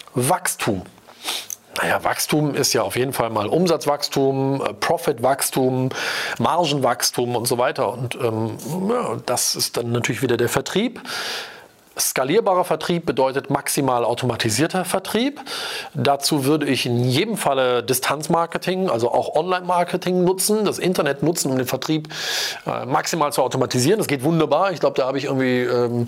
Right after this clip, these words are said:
da gibt's hier auf diesem Account ungefähr tausend Videos zu, wie das <laughs> funktioniert. Die kannst du dir ansehen. Ähm, das heißt also, Systeme schaffen und Wachstum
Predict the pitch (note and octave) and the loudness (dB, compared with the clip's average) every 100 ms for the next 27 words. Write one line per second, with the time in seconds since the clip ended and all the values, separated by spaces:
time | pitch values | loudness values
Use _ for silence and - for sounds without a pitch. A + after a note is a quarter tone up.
0 | - - - - - C3 C3 C3+ - - | -4 -10 -10 -10 -4 -2 0 2 0 2
1 | G#3+ E3 E3 D3+ D3 D3 C#3 D3+ D3+ C#3+ | 2 2 0 0 0 0 0 0 2 0
2 | C#3 C#3+ - E3+ D3 D3+ D3+ - - D3+ | 0 0 0 -2 0 2 2 2 0 0
3 | D3 C3 B2+ - D3 - F3+ E3 G#3+ G#3+ | 2 2 0 0 -2 0 -2 0 0 0
4 | C3+ B2+ B2+ C3+ A2+ C#3+ A2+ A2+ - - | -2 0 0 0 0 2 0 -2 -4 -6
5 | - - - - - - C3 C3 C#3 C#3+ | -6 -6 -8 -12 -6 -2 0 0 0 2
6 | C#3+ C3+ - - - - - - - - | 0 -2 -14 -20 -20 -20 -20 -20 -20 -20
7 | - - - - F3 - D#3 D3 D3+ E3+ | -18 -20 -6 -2 0 0 0 2 2 2
8 | B3 A#3+ G#3+ F#3 F3 F3 D3 B2 A2+ D3 | 0 2 2 0 0 0 2 0 0 0
9 | - - B2 F#2+ | -2 -2 -2 -4